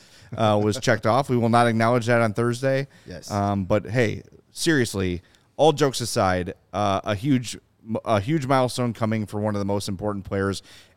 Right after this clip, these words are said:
Speaker 1: in not only Blackhawks history, but Chicago sports history. So we will give
Speaker 2: Absolutely.
Speaker 1: him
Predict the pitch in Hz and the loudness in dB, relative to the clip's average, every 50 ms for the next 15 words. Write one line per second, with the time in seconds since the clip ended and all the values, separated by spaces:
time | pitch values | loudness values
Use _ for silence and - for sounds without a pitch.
0 | _ _ 120 117 117 113 117 151 208 226 208 180 143 117 120 120 117 113 113 107 | _ _ -2 0 0 2 2 2 4 4 4 2 2 4 4 4 4 4 4 0
1 | 98 - - 110 98 - - 104 98 90 101 92 - 98 90 - 104 107 101 101 | -2 -2 -2 -4 -4 -2 -2 -2 -2 -2 -2 -4 -4 -6 -4 0 0 0 2 0
2 | 95 - - 104 98 92 - 101 95 - 107 101 92 - - - 113 123 117 110 | -2 -4 -6 -6 -6 -4 -6 -8 -6 -4 -4 -6 -4 -6 -4 -2 0 0 0 0
3 | 107 113 101 90 104 104 98 98 | 0 0 0 0 -2 -2 -2 -2